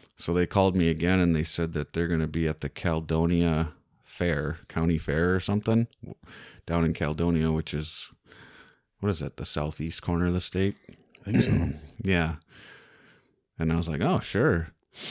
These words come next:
Speaker 1: So, uh, they sent me the entry form for that. This was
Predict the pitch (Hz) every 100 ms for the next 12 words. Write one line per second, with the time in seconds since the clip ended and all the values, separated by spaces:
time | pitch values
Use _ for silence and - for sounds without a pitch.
0 | - - _ _ _ _ _ - - 87
1 | 87 80 78 85 78 - _ _ _ _
2 | _ - 82 82 - 90 90 87 78 90
3 | - 85 - 90 90 - 85 85 85 -
4 | 82 - 80